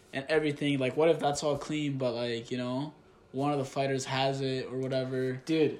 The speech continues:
Speaker 1: You know,
Speaker 2: and
Speaker 1: 'cause
Speaker 2: you
Speaker 1: it's
Speaker 2: go,
Speaker 1: like
Speaker 2: you're
Speaker 1: the,
Speaker 2: coming, some
Speaker 1: the
Speaker 2: of these
Speaker 1: period
Speaker 2: guys
Speaker 1: that you start showing symptoms is, like, what, fourteen days or
Speaker 2: Yeah,
Speaker 1: something?
Speaker 2: yeah, it can be, like, two weeks.
Speaker 1: You know, it's like, you won't
Speaker 2: Dude.
Speaker 1: know if this
Speaker 2: Dude.
Speaker 1: event was a success until, like, two or three weeks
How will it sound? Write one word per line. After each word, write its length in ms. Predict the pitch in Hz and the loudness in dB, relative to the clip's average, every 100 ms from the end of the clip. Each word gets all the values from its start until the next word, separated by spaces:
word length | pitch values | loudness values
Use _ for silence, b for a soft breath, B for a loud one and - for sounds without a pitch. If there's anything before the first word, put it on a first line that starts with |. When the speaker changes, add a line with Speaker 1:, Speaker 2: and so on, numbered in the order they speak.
| - | -6
Speaker 1:
You 140 | 151 160 | 0 6
know, 80 | 160 | 8
Speaker 2:
and 100 | 180 | 8
Speaker 1:
'cause 120 | 180 175 | 8 8
Speaker 2:
you 60 | |
Speaker 1:
it's 80 | 175 | 8
Speaker 2:
go, 100 | 185 | 10
Speaker 1:
like 240 | 220 226 - | 12 12 12
Speaker 2:
you're 80 | |
Speaker 1:
the, 220 | 175 170 165 | 12 12 12
Speaker 2:
coming, 360 | 202 214 214 - | 12 6 0 -2
some 160 | - 208 | 2 4
Speaker 1:
the 60 | |
Speaker 2:
of 20 | |
these 80 | 240 | 6
Speaker 1:
period 340 | 185 190 185 180 | 8 10 10 8
Speaker 2:
guys 100 | 165 | 6
Speaker 1:
that 60 | 165 | 4
you 40 | |
start 220 | 147 165 | 4 2
showing 200 | 170 165 | 4 -2
symptoms 480 | 139 165 165 165 156 | -2 -4 -2 -4 -2
is, 140 | 139 | -2
like, 140 | 127 120 | 0 0
what, 180 | 123 - | 0 0
fourteen 400 | 151 143 147 139 | 2 2 0 0
days 220 | 139 143 | 0 0
or 180 | 143 143 | -2 4
Speaker 2:
Yeah, 160 | 160 151 | 6 6
Speaker 1:
something? 240 | 156 160 - | 4 -4 0
Speaker 2:
yeah, 240 | 151 139 - | 2 4 2
it 140 | 147 | -2
can 120 | 165 | 0
be, 360 | 170 156 147 139 135 | 2 2 2 -2 -4
like, 160 | 127 | -4
two 200 | - 185 | -4 -4
weeks. 340 | 160 127 113 - | 0 -2 -2 4
Speaker 1:
You 160 | 180 180 | 6 10
know, 160 | 190 | 8
it's 140 | 202 202 | 8 8
like, 220 | 190 190 | 8 8
you 100 | 254 | 10
won't 200 | 262 170 | 10 8
Speaker 2:
Dude. 40 | |
Speaker 1:
know 240 | 196 240 226 | 10 10 12
if 200 | 202 190 | 10 10
this 400 | 208 214 240 - B | 10 10 6 -6 B
Speaker 2:
Dude. 160 | 185 160 | 4 6
Speaker 1:
event 280 | 180 190 196 | 10 10 12
was 160 | 196 | 10
a 60 | 185 | 6
success 540 | 165 - 185 190 226 | 2 4 10 10 10
until, 260 | 196 185 196 | 6 4 8
like, 360 | 165 156 - - | 8 6 0 -2
two 220 | 202 202 | 4 4
or 60 | 170 | 4
three 260 | 175 175 | 4 4
weeks 260 | 165 156 | 4 0